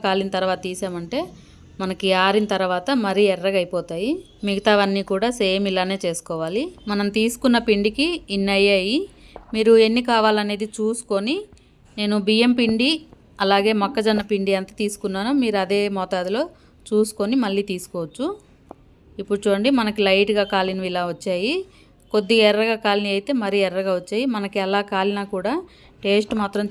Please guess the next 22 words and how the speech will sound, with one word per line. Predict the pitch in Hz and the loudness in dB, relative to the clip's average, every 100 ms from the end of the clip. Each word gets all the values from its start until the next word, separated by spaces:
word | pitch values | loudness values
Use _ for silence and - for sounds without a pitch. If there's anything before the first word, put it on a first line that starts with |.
| 208 | -2
చాలా | 185 196 202 | 0 0 2
బాగుంటాయండి. | 190 185 180 185 180 208 339 - - - - 190 | 0 -2 -4 -4 -4 -4 -4 -6 -20 -20 -8 -8
ఒక్కసారి | 185 208 208 202 208 | -6 -2 0 2 2
ట్రై | 190 196 | 0 2
చేసి | 247 240 | -2 -2
చూడండి. | 208 185 180 196 320 370 - - - | -4 -4 -4 -4 -4 -6 -14 -20 -12
ఇవి | 190 185 | -4 -2
ఇలా | 185 185 | -2 -2
పట్టుకుంటేనే | 185 180 - 233 214 208 208 240 | -2 -2 -4 -4 -2 -2 -2 -2
తునిగిపోతున్నాయి. | 214 196 202 190 180 180 180 202 330 381 - | -2 -4 -2 -4 -4 -8 -6 -4 -6 -6 -6
ఇవి | 185 185 | 0 0
అచ్చం | 170 - 220 220 | 0 -2 -2 0
మనం | 208 202 190 | 0 0 2
బయట | 190 202 214 | 2 2 0
స్వీట్ | 214 214 214 | 2 2 2
షాప్లో | 208 202 202 196 | 0 2 0 0
తెచ్చుకుంటే | 185 - 190 180 185 | -6 -8 -6 0 0
ఎలా | 175 185 190 | 2 0 0
ఉంటాయో | 180 185 240 330 - - _ - | -2 -2 -2 -4 -8 -20 _ -2
సేమ్ | 190 190 208 196 | 2 2 2 2
అలాగే | 190 196 190 | 2 2 0
ఉంటాయండి. | 175 180 175 233 | 0 -2 -2 -4